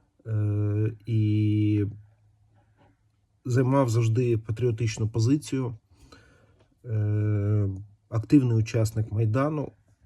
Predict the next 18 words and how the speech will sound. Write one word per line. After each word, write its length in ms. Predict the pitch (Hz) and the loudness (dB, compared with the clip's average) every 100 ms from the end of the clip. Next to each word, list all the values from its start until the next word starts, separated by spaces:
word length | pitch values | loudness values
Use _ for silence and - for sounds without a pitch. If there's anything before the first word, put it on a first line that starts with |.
| _ _ _ _ | _ _ _ _
<clears throat> 1600 | 156 139 110 85 - - _ _ _ _ _ _ _ _ - - | 4 8 6 4 -6 -20 _ _ _ _ _ _ _ _ -16 -2
народний 360 | 120 123 123 120 | 0 2 2 2
депутат 440 | 107 113 113 107 | 2 2 2 0
шостого, 420 | - 139 - 110 | 2 0 0 -2
сьомого, 420 | 104 120 110 104 104 | -2 2 2 2 2
восьмого, 540 | 127 135 113 104 101 - - - _ _ 104 | 2 2 0 0 0 -4 -20 -20 _ _ 0
дев'ятого 460 | 123 120 110 107 | 2 2 2 0
скликань, 600 | 104 - 143 147 123 120 110 _ _ _ _ _ _ _ _ _ - | -4 2 2 2 -2 -4 -8 _ _ _ _ _ _ _ _ _ -4
е, 600 | 110 104 104 104 101 101 | 0 0 0 0 0 -2
член 380 | - 135 131 110 | -2 0 0 0
партії 600 | 123 117 110 113 110 107 | 0 0 0 -2 0 0
Наша 300 | 107 117 110 | 0 -2 -2
Україна, 520 | 113 110 113 143 135 | -2 0 0 0 -2
Фронт 300 | 110 - 107 | -4 -2 -2
змін, 380 | 101 113 143 135 - _ _ _ - | 0 0 0 -2 -8 _ _ _ -4
Батьківщина, 720 | 110 - 107 - 143 139 113 | -4 -2 -4 0 0 0 0
Народний 420 | 110 113 107 107 | 0 0 0 -4
фронт 420 | - 139 143 135 | -2 0 0 -4